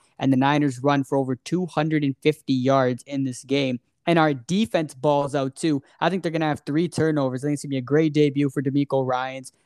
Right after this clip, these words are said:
I think three turnovers, two picks, and a fumble recovery.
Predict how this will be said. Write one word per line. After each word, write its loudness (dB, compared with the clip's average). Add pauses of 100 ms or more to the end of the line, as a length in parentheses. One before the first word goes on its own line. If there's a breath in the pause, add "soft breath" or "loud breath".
I 0
think 0
three 4
turnovers, 2
two 0
picks, 0
and -2
a 0
fumble 2
recovery. -6